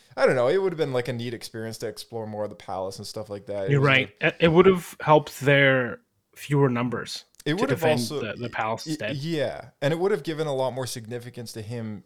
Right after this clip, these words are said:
Speaker 1: shooting Bib Fortuna at the beginning and, and, and just taking it over, right? It's like, okay, yeah, he's claimed the throne. Uh, you know, like, w-, w-, why not? Th-, like, this is the ca-, the castle that he should be kind of, like, defending, right? Like,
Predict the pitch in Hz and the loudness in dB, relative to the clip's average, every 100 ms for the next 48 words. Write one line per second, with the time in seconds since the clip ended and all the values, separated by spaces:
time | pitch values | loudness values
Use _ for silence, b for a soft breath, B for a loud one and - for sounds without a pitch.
0 | - - 127 123 117 98 120 117 120 107 | -16 -12 -10 -8 -8 -6 -8 -8 -10 -10
1 | - 123 120 107 107 101 110 113 107 104 | -10 -10 -8 -8 -8 -10 -8 -6 -6 -6
2 | 101 - 104 98 - 110 104 - - 120 | -8 -8 -8 -8 -10 -10 -10 -12 -8 -8
3 | 117 104 90 117 123 - _ 65 98 113 | -8 -8 -4 -4 -6 -12 _ -8 -8 -6
4 | 110 110 127 127 104 110 123 107 113 - | -6 -4 -6 -6 -8 -4 -2 -4 -8 -12
5 | - 123 123 120 110 - 107 - 139 127 | -12 -8 -6 -6 -8 -12 -14 -6 -2 -2
6 | 98 113 b b b b b 120 104 104 | -4 -10 b b b b b -6 -4 -4
7 | - 120 113 101 104 104 113 120 110 - | -6 -6 -4 -4 -6 -8 -14 -14 -16 -14
8 | 123 117 120 120 113 - _ - 101 120 | -8 -6 -6 -4 -6 -6 _ -18 -10 -10
9 | - 127 117 113 165 147 131 - - 123 | -10 -8 -8 -6 -8 -8 -10 -12 -16 -12
10 | 120 135 127 120 117 107 104 110 117 101 | -10 -6 -6 -6 -8 -8 -8 -12 -12 -12
11 | 104 - 110 101 87 87 - 90 - 117 | -14 -10 -10 -10 -10 -14 -14 -16 -10 -8
12 | 117 82 65 82 87 95 - | -8 -10 -10 -10 -10 -12 -14